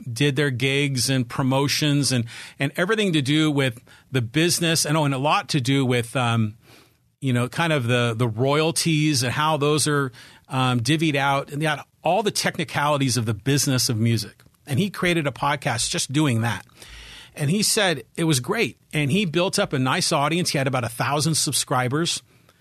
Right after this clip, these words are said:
But then he said, "I felt limited. Like, all I could do was talk about music and business. And if I veered off of that, that pathway,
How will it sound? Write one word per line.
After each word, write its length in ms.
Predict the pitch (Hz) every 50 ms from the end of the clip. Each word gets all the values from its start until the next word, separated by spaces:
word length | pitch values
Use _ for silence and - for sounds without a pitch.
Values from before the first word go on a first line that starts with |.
| _ _ _ _ _ _ _ _ -
But 140 | 151 139
then 180 | 117 185 220 247
he 100 | 254 208
said, 500 | - - - 170 151 147 143 139 143 135 - _ _ _ _ _ _ _ _ _ _ _ _ _ _ _ _ _ _ _ _ _
"I 100 | - 147
felt 260 | - - 175 170 - -
limited. 460 | 139 160 165 143 113 95 80 - - _ _ _
Like, 200 | - 135 131 - -
all 200 | - 165 170 185
I 80 | 214 214
could 160 | - 208 147
do 220 | 117 156 233 277
was 140 | 196 123 -
talk 300 | - - - 160 175 -
about 260 | 165 147 160 156 -
music 480 | - 139 143 143 160 175 - 180 170 -
and 140 | 151 139 127
business. 460 | 120 190 233 202 165 127 107 - -
And 100 | 139 131
if 100 | 123 113
I 140 | 147 143 135
veered 360 | 117 110 147 170 208 196 180
off 260 | 170 160 180 180 -
of 120 | 185 143 131
that, 280 | 156 147 151 127 - - _ - - - - - - -
that 220 | 151 151 156 -
pathway, 640 | - - - - - - - 143 127 120 127 131